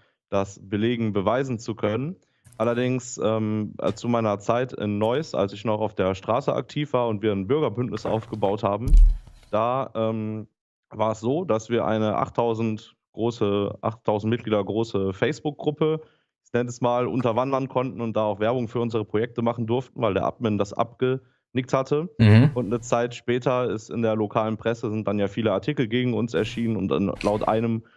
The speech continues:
Speaker 1: wurden, wurde diese Gruppe auch, ähm, offiziell vom Verfassungsschutz beobachtet.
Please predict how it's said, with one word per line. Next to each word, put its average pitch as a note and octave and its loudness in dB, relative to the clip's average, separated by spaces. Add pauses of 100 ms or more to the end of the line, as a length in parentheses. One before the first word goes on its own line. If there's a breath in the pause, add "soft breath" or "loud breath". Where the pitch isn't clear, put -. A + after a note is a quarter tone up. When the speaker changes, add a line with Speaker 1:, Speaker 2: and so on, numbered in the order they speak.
(180)
Speaker 1:
wurden, G#2+ 0
wurde G#2+ 2
diese G2+ 0
Gruppe B2 0
auch, G2 -2
ähm, F2+ -2
offiziell G#2+ 0
vom F2+ -2 (320)
Verfassungsschutz A2 -2
beobachtet. D#3+ -2